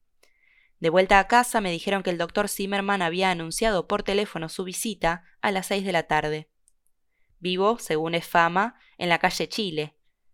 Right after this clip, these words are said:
Daban exactamente las seis cuando sonó el timbre. Yo mismo, con sencillez republicana,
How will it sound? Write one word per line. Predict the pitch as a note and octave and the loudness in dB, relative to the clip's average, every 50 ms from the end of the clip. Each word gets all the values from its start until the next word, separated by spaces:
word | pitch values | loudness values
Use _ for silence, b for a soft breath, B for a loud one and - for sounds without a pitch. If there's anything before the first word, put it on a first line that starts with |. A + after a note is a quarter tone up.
| _ _ | _ _
Daban | - E3 F3 F3 F3 | 2 2 4 4 2
exactamente | E3 - - - G3 F#3+ F#3+ - F#3 F3+ F#3 F#3 F3+ G3+ | 0 -2 0 0 0 0 2 0 -2 -2 -2 -2 -2 0
las | G3+ A3 - | 0 0 0
seis | - - F3+ E3+ E3+ F3 - - b b b - | 0 0 0 0 0 -2 -6 -12 b b b -6
cuando | - F#3+ F#3+ F3+ F#3 F3+ | -4 -2 0 0 0 -2
sonó | - F#3 F#3 F#3+ | -2 -2 0 0
el | F#3+ F#3 F3 - | -2 -2 -4 -6
timbre. | E3 D#3+ D3+ D3+ D3+ D3+ D#3 D#3 D#3+ _ _ _ _ _ _ _ _ _ _ _ _ _ _ _ _ _ _ _ _ _ _ _ _ _ _ _ _ | -8 -8 -8 -6 -8 -6 -8 -8 -10 _ _ _ _ _ _ _ _ _ _ _ _ _ _ _ _ _ _ _ _ _ _ _ _ _ _ _ _
Yo | - - F#3+ F#3+ | -6 -2 -2 0
mismo, | G3+ A3+ A#3+ A3+ - F#3 F3 E3+ F#3 F#3 - | 0 -2 -4 -4 -6 -4 -4 -4 -4 -4 -4
con | - E3+ E3 D#3 | -6 -4 -4 -4
sencillez | - E3+ E3+ D#3+ - E3+ - - G#3+ G#3 | -4 -4 -4 -4 -4 -2 0 0 2 2
republicana, | A#3 A3 - - E3+ D#3+ E3 E3 - - G#3 A3+ A#3+ B3+ C4+ C4+ | 0 -2 -4 -6 -6 -6 -8 -8 -2 0 2 2 2 0 -2 -4